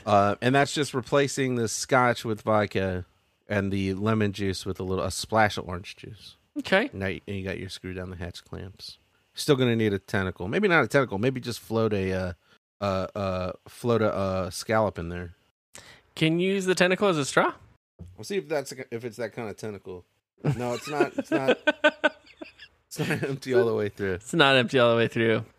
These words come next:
Speaker 2: Oh,
Speaker 1: No,
Speaker 2: man.
Speaker 1: I'm gonna eat this tentacle now.
Speaker 2: Okay, he's eating the tentacle.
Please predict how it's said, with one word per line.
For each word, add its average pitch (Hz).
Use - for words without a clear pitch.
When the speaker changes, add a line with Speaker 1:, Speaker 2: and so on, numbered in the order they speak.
Speaker 2:
Oh, 127
Speaker 1:
No, 110
Speaker 2:
man. 110
Speaker 1:
I'm 127
gonna 110
eat 90
this 90
tentacle 92
now. -
Speaker 2:
Okay, 107
he's 117
eating 110
the 98
tentacle. -